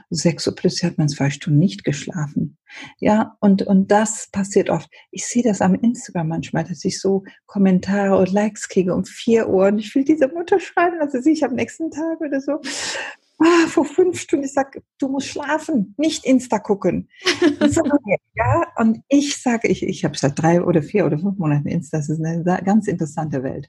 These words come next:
Speaker 1: Ähm, aber zurück zu dem, was ich hier aussprechen will, ist Schlafen. Schlafen ist ganz wichtig, weil Schlafen beruhigt die Amygdala. Das heißt, wenn man schläft, ähm, sortiert sich das Gehirn.
Speaker 2: Mhm.
Speaker 1: Und wir haben als Mütter alle chronisch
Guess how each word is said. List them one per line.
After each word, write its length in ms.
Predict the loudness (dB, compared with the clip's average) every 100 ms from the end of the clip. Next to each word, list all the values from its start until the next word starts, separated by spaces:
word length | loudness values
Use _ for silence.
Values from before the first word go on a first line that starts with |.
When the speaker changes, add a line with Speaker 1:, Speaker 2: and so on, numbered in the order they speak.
| 0
Speaker 1:
Ähm, 360 | 2 4 2 2
aber 400 | 2 4 2 -4 _ _ _ _ _
zurück 360 | -2 0 2 2
zu 140 | 2
dem, 140 | 4 4
was 180 | 4 2
ich 80 |
hier 200 | 2 4
aussprechen 440 | 2 2 0 2 2
will, 140 | 2
ist 200 | 0 -2 -14 _
Schlafen. 500 | -4 0 0 -2 -6 -8 _ _ _
Schlafen 600 | -10 -2 0 0 -4 -4 -6
ist 280 | -6 -6 _ -4
ganz 340 | 0 0 0
wichtig, 300 | -6 -4 -4
weil 140 | -2 -2
Schlafen 480 | 0 2 2 2
beruhigt 360 | 2 2 0 0
die 80 | 0
Amygdala. 520 | 0 0 -4 -2 -4
Das 160 | -4 -2
heißt, 220 | -4 0
wenn 140 | 0
man 180 | 2 0
schläft, 540 | -2 2 2 2 -2 _ _ _ -20 -20 -20 _ _ 2
ähm, 300 | 4 4 0
sortiert 500 | 0 0 0 -2 -2
sich 200 | -4 -6
das 220 | -8 -6
Gehirn. 500 | -2 0 0 -2 -4 _ _ -8
Speaker 2:
Mhm. 260 | -6 -2
Speaker 1:
Und 120 | 2 4
wir 100 | 4
haben 160 | 4
als 280 | 2 -2 0
Mütter 440 | 2 2 2 0 0
alle 340 | 0 4 4 2 -4
chronisch 540 | 0 2 2 -2